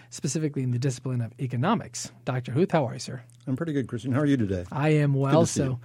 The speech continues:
Speaker 1: as you know, when, when you come on, we're, we're usually spending some time underwater, and a good bit of the time we're talking about artificial reefs,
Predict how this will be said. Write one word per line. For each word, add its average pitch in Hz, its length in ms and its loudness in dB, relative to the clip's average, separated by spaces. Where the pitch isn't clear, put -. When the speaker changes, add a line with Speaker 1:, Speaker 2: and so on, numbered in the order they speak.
Speaker 1:
as 160 240 8
you 196 100 10
know, 180 280 10
when, 160 240 4
when 151 160 4
you 208 100 8
come 202 220 8
on, 180 300 8
we're, 135 180 4
we're 123 140 0
usually 156 360 4
spending 165 320 2
some 143 140 2
time 147 320 2
underwater, 139 480 2
and 123 100 0
a 123 60 0
good 165 240 4
bit 156 100 4
of 147 60 2
the 139 80 -2
time 143 180 0
we're 143 80 0
talking 143 300 0
about 131 240 -2
artificial 143 540 0
reefs, 175 320 2